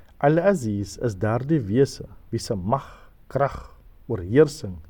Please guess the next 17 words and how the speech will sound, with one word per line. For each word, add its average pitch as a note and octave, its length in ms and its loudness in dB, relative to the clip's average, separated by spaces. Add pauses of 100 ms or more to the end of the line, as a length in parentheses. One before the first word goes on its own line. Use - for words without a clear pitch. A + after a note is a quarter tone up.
(420)
en F3+ 220 8
onderwerping A#2 920 0 (840)
elke E3 440 6 (100)
enkele E3+ 460 6
ding G2 300 -4 (280)
insluit - 640 0 (340)
op - 180 -4
so A#3 360 0
'n D3 100 0
manier F#2+ 320 -4 (460)
dat B2 180 0 (100)
niks - 360 -2
hom C3 500 -4
hulpeloos B2 640 2
kan F#2+ 220 -8
maak F#2+ 300 -8
nie A2+ 120 -14